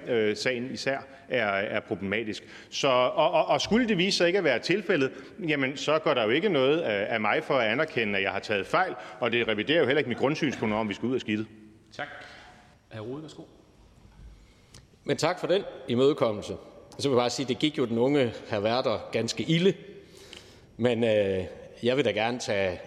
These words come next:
Speaker 3: øh, så Henrik Ibsen, øh, op fra En Folkefælde, hvor doktor Stockholm jo siger, at den,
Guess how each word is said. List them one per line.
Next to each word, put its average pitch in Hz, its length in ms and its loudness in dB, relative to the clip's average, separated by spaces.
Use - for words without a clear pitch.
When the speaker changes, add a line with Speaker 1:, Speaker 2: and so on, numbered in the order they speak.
Speaker 3:
øh, 87 140 -2
så 104 180 0
Henrik 95 340 -2
Ibsen, 165 340 0
øh, 101 180 2
op 107 280 -2
fra 101 180 0
En 87 140 -8
Folkefælde, 131 560 0
hvor 110 100 -6
doktor - 320 -2
Stockholm 135 520 0
jo 104 80 -4
siger, 160 320 2
at 107 200 -2
den, 147 160 0